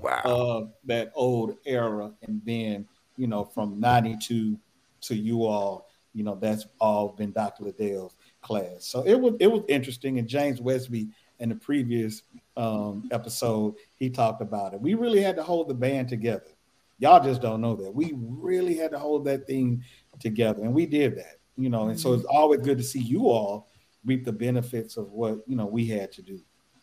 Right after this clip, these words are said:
Speaker 3: Yeah, 'cause that's what, those are the bands I was,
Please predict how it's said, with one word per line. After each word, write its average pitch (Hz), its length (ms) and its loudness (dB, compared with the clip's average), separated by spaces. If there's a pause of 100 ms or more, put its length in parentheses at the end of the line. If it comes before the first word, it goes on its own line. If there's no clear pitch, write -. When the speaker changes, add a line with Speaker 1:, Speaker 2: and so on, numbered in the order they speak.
(320)
Speaker 3:
Yeah, 196 520 6
'cause 170 140 0
that's 214 240 6
what, 214 180 2
those 220 260 4
are 226 60 2
the 208 80 4
bands 196 280 2
I 185 100 6
was, 165 360 0